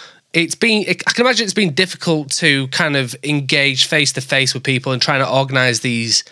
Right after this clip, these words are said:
these deals, whether it's gonna be a gig, whether it's gonna be a festival, or whether it's gonna be a partnership. I bet it's been a bit tough, uh, you know, touch and go.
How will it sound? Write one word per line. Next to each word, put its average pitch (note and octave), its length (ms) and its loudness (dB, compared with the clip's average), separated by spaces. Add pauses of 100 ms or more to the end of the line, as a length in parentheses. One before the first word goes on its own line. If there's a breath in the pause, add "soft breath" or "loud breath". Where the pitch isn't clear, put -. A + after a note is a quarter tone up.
(500 loud breath)
these C#3+ 200 2
deals, C3+ 320 2
whether D3 140 2
it's C#3+ 100 0
gonna D#3 140 2
be C#3+ 100 4
a C3 60 2
gig, B2 440 0
whether C3 160 0
it's A#2+ 120 0
gonna C#3+ 60 0
be C#3 80 4
a B2+ 40 2
festival, A#2+ 640 -2
or A#2 320 0
whether C3 160 0
it's - 120 0
gonna E3+ 100 -2
be G3 80 2
a F3 40 0
partnership. G#2 760 -4
I - 80 -10
bet D3 140 2
it's A2+ 200 0
been C3 240 -2
a B2 40 0
bit A#2+ 260 -4 (840)
tough, F#3 240 -2
uh, F3 60 0
you G3 140 0
know, E3 100 2
touch G3+ 220 0
and F3 100 0
go. G#2+ 200 -2